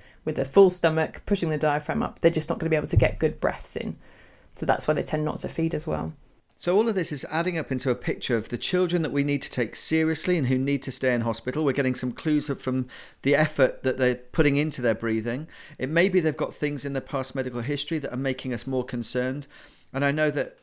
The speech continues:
Speaker 2: even as a consultant emergency physician, I'm gonna be more wary about those ex-premi kids or children who've had any sort of history of respiratory problems. One of the things I just want to mention now is one of my favourite medical terms, and that's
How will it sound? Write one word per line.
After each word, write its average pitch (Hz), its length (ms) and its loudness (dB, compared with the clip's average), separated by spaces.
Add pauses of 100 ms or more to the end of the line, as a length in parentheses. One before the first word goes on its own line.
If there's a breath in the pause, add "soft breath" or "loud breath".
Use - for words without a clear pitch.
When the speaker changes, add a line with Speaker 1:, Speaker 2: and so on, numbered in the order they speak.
Speaker 2:
even 151 200 0
as 139 100 -2
a 135 60 -6
consultant 131 440 -4
emergency 131 460 -4
physician, 123 400 -4
I'm 127 140 -4
gonna 131 160 -6
be 123 80 -4
more 131 280 -2
wary 131 300 0
about 113 240 -6
those 117 240 -6
ex-premi 131 600 -4
kids 127 420 -6
or 110 160 -4 (300 loud breath)
children 143 320 -2
who've 127 80 -4
had 135 160 0
any 151 240 0
sort 139 240 -4
of 127 140 -4
history 147 420 -2
of 117 100 -4
respiratory 123 520 -4
problems. 110 640 -8 (920 soft breath)
One 190 160 2
of 190 80 0
the 180 80 -2
things 170 240 -4
I - 60 -14
just 160 140 -6
want 160 120 -4
to 139 80 -8
mention 156 240 -8
now 160 120 -2
is 139 100 -6
one 147 60 -6
of 139 40 -6
my 135 80 -6
favourite 151 480 -6
medical 143 360 -6
terms, 110 460 -6 (140)
and 131 100 -6
that's - 280 -8